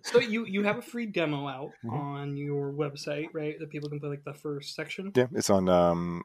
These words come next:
Speaker 2: on itch dot I O. Uh, the
Speaker 1: itch dot I O.
Speaker 2: Yep, and, uh, it's about four and a half hours, the, the demo.
Speaker 1: That, that's a good amount of time.
Speaker 2: Yeah, I've
Speaker 1: So
Speaker 2: Oh, go ahead. Oh, I was gonna say, I, I've heard, um,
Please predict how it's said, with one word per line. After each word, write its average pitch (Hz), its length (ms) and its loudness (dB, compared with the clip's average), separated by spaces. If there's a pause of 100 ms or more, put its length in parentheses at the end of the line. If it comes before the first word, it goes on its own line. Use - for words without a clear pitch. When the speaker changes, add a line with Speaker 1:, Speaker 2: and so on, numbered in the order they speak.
Speaker 2:
on 87 340 0
itch - 180 0
dot 92 160 6
I 85 120 6
O. 85 280 0
Uh, 85 600 0
the 185 140 4
Speaker 1:
itch - 140 -4
dot 156 180 -2
I 147 160 -4
O. 143 200 -8
Speaker 2:
Yep, - 240 8
and, 90 280 4
uh, 90 280 8
it's - 220 2
about 156 460 10
four - 360 6
and 107 80 8
a 101 40 4
half 87 160 6
hours, 76 480 -2 (260)
the, 78 340 0
the - 80 -8
demo. 80 280 -4
Speaker 1:
That, - 340 -14 (360)
that's 139 260 -12
a - 20 -20
good 143 220 -8 (340)
amount 143 460 -8
of 147 100 -12
time. 185 240 -4
Speaker 2:
Yeah, 170 180 12
I've 160 220 12
Speaker 1:
So 208 440 0
Speaker 2:
Oh, 104 100 0
go 90 100 2
ahead. 104 120 -2 (1200)
Oh, 135 100 12
I 117 40 12
was 127 100 12
gonna 123 100 12
say, 117 320 12
I, - 80 12
I've 131 100 12
heard, 180 240 12
um, 107 520 12